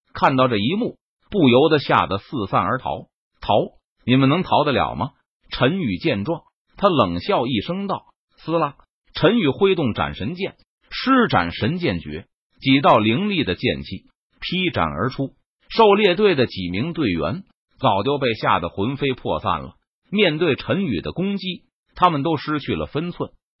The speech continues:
无法抵挡，很快就被陈宇斩于剑下。突施，当陈宇看到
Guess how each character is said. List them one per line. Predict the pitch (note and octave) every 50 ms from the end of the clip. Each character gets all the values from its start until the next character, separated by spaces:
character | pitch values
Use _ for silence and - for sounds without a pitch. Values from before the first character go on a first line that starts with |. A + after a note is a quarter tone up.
| _ -
无 | D3 G3
法 | E3 C3 A2 F2+ E2+
抵 | - G#2+ G3
挡， | G#3 A2+ D2+ - - _ _ _ _ _ _ _
很 | - A2 G#2 G2+ G#2+
快 | - - G#3+ - - -
就 | - B2 G#2
被 | G2 F2
陈 | - - F2+ A#2+
宇 | C#3+ G#2 C#2 B1 B1 - - _ _ _ _ _ _ -
斩 | - A#2 G2 F#2 F#2+
于 | G#2+ C#3 D#3+
剑 | C#3 - C#3+ G#2+ F2 E2
下。 | - G#2 - - _ _ _ _ _ _
突 | - - G#3 A3 G#3+
施， | - E3+ D3 - - _ _ _ _ _ _ _
当 | G3+ G#3+ G#3 -
陈 | - C#3 E3+ G#3
宇 | D3 G#2 G2
看 | - - B2 G#2 G2+
到 | G2 E2 -